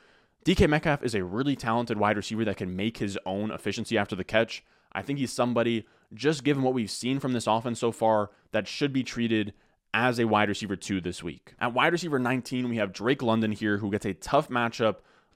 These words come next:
on the road versus the Buccaneers, who have the third best D V O A defense. But while the matchup isn't great,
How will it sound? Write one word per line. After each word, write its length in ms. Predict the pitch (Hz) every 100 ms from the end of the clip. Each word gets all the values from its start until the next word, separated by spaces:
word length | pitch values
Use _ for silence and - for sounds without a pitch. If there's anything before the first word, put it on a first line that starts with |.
| -
on 260 | 117 139
the 80 | 139
road 380 | 110 110 107 104 _ _ -
versus 340 | 98 120 131
the 80 | 120
Buccaneers, 560 | 120 113 107 104 104
who 100 | -
have 200 | 98 107
the 120 | 104 101
third 460 | - - 151 143
best 300 | 113 127 101
D 140 | 98 127
V 140 | 123
O 100 | 123
A 100 | 117
defense. 680 | 98 107 104 107 104 98 - _ _ _ _ _ _ _ -
But 380 | 139 143 - _ _ _ _ -
while 380 | 104 123 117 117
the 120 | 110
matchup 400 | 113 143 180 143
isn't 220 | 139 131
great, 380 | - 104 101